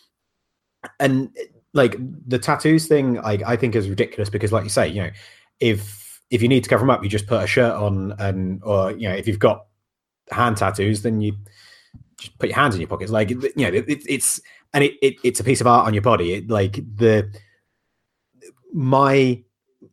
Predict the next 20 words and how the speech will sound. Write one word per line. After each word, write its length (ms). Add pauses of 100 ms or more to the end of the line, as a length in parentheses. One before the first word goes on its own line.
(440)
my 240
personal 360
views 240
on 80
it, 180
I 120
find, 540 (120)
I, 240
I, 260 (540)
I 60
find 200
it 140
baffling 480
that, 340
that 160
people 260
still 200
think 320
like 180
that, 160